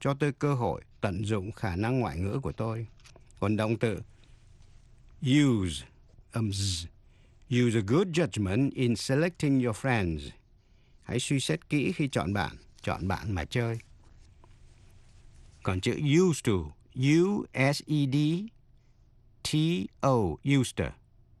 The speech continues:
accustomed to, quen với, to be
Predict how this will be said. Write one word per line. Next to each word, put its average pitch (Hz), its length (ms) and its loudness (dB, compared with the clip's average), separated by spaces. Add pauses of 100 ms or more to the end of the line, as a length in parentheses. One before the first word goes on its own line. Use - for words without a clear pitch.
(280)
accustomed 85 800 -2
to, 73 60 -4 (840)
quen 131 320 2
với, 143 300 0 (840)
to 101 100 2
be 98 100 0